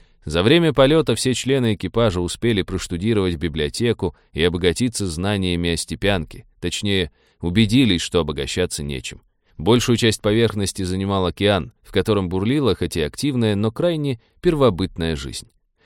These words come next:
Три материка, не считая вечных льдов на полюсах, тоже не впечатляли многообразием и совершенством природы. Местные растения годились в пищу для человека только после обработки до полного безвкусия.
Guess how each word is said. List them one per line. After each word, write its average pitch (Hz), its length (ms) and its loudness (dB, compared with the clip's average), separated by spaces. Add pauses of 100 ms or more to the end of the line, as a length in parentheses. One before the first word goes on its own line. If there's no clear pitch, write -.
(160)
Три 196 160 2
материка, 104 580 2
не 90 140 -2
считая 90 420 2
вечных 82 500 -2
льдов 76 440 0
на 80 120 -4
полюсах, 78 640 -6 (440)
тоже 113 500 4
не 113 140 2
впечатляли 95 640 0
многообразием 95 920 0
и 104 60 -8
совершенством 95 800 -4
природы. 90 480 0 (480)
Местные 139 400 2
растения 131 520 2
годились 98 500 2
в - 40 -18
пищу 127 320 -4
для 92 140 -2
человека 110 520 0
только 117 320 -2
после 98 340 -2
обработки 87 580 -2
до 87 200 -2
полного 107 520 0
безвкусия. - 800 -4